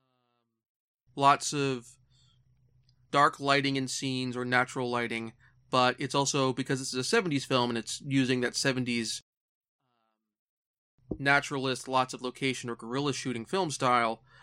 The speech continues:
uh, partially for budgetary reasons, partially for, to get the, the reality of a location. Also lots of natural lighting, and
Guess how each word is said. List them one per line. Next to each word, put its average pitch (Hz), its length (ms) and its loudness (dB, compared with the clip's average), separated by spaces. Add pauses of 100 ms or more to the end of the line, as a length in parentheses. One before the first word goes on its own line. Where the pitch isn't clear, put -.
(240)
uh, 120 200 -4
partially 131 300 0
for 120 120 -6
budgetary 120 500 0
reasons, 113 340 -6
partially 117 420 -4
for, - 300 -8 (760)
to - 80 -6
get 127 200 2
the, 120 200 -2
the 120 220 -6 (120)
reality 135 460 2
of 120 80 -4
a 123 40 -6
location. 117 640 -8 (1300)
Also 131 220 0
lots 135 260 4
of 135 80 -4
natural 151 360 0
lighting, 120 280 0
and 113 100 -8